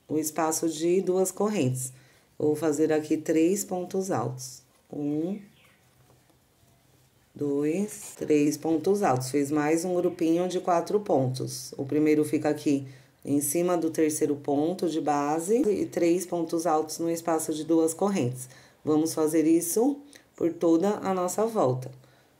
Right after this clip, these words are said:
Só ir fazendo as duas correntes,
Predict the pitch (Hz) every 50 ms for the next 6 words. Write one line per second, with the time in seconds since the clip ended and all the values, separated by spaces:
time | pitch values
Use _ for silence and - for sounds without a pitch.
0 | _ _ _ - - 143 147 147 151 147 170 175 170 175 160 143 143 147 143 143
1 | 131 135 151 156 170 170 160 160 - - 156 156 156 151 143 143 147 156 160 160
2 | - - 233 269 277 - - -